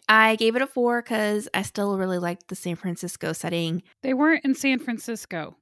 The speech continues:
Speaker 2: San Francisco is where, where they met, yeah. But they were in Boston, yes.
Speaker 1: I knew something was wrong there. But I liked that they were living in a castle. Like, I didn't even know there were places like that in Boston.
Speaker 2: Well, and it was
Speaker 1: We could buy.
Speaker 2: oceanfront, which I wasn't really expecting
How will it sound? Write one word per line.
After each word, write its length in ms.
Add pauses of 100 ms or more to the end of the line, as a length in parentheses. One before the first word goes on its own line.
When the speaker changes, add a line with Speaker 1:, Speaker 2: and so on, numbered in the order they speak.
Speaker 2:
San 240
Francisco 560
is 140
where, 300 (260)
where 160
they 120
met, 320
yeah. 260 (220)
But 160
they 120
were 100
in 140
Boston, 400 (160)
yes. 280 (220)
Speaker 1:
I 80
knew 100
something 260
was 140
wrong 200
there. 260 (260)
But 160
I 80
liked 340
that 140
they 120
were 120
living 280
in 80
a 60
castle. 680 (180)
Like, 340 (200)
I 60
didn't 140
even 160
know 120
there 140
were 120
places 400
like 140
that 160
in 100
Boston. 520 (260)
Speaker 2:
Well, 260
and 180
it 80
was 140
Speaker 1:
We 60
could 260 (140)
buy. 160
Speaker 2:
oceanfront, 720
which 280
I 120
wasn't 360
really 220
expecting 540